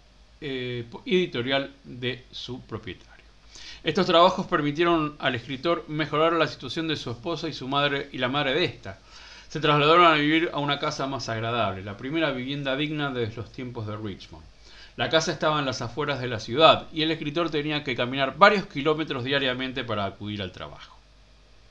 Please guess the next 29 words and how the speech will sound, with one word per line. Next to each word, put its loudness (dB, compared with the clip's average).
En 2
este 2
periodo 4
de 6
bonanza, 0
Poe 0
desarrolló 0
el 0
germen 0
de 0
la 0
novela 0
policíaca -4
a -2
través 4
de -2
sus -6
relatos, 2
Los -6
crímenes -4
de -6
la -4
calle -6
Morgue -2
y -2
El 0
escarabajo 0
de 0
oro. -2